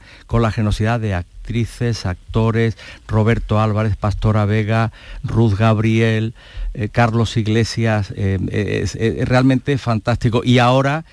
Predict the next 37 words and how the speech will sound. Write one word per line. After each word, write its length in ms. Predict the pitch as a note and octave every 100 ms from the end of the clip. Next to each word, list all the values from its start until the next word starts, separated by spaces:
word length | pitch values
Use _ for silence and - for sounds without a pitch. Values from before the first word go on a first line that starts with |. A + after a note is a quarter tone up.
| -
lo 220 | A#2+ A#2+ A2
que 140 | G#2+
sí 260 | - A#2+ A#2
estamos 340 | - A#2+ A#2+
notando 400 | A#2 A#2+ A#2+ A2+
desde 140 | G#2+
el 80 | A2+
principio, 720 | - A2 - A#2 A2+ B2 B2+ - - - -
eh, 420 | A2 A2 G#2 G2+
un 200 | A#2 A#2
apoyo 420 | A#2 A#2 A2+ A2
tan 300 | A#2 A#2+ A2+
bonito 400 | A2 G#2+ A2 A#2+
por 160 | A2 G2+
parte 560 | G#2+ G#2 - B2+ B2+
de 160 | G2+ G#2
los 160 | G2+ F#2+
medios 280 | G#2+ G#2
de 80 | G#2
comunicación, 760 | G2+ G2 G#2 F#2+ - A#2 A2+ G#2+
de 100 | G2
Canal 240 | G2+ G2+
Sur 200 | - G#2
Televisión, 640 | G2+ G2+ F#2 - G#2+ G#2
Canal 300 | G2+ F#2+ F#2+
Sur 180 | - F2+
Radio. 240 | G#2 G#2+
De 60 | G#2
verdad 180 | G2 G#2+
que 80 | A2
muchas 320 | B2 C3+ A#2+
gracias, 300 | B2+ B2 C#3
porque 220 | A2+ C3
esto 140 | -
es 120 | C#3+ D3+
una 160 | B2
película, 420 | A#2+ A#2+ C3 C#3